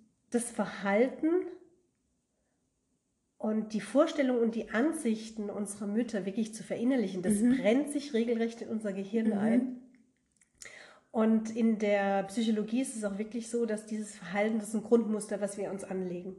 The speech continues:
Speaker 2: Ja.
Speaker 1: Und, ähm, wir, wir müssen uns klar sein, dass wir wirklich damit Zeit verbringen,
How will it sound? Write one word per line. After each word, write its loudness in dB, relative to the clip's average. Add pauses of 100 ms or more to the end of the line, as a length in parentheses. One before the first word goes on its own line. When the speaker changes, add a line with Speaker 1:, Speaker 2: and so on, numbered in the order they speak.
(180)
Speaker 2:
Ja. -6 (460)
Speaker 1:
Und, -2
ähm, 0 (1700)
wir, 4 (280)
wir 6
müssen 4
uns -4
klar 2
sein, -4
dass -2
wir -6
wirklich -4
damit -2
Zeit -4
verbringen, -2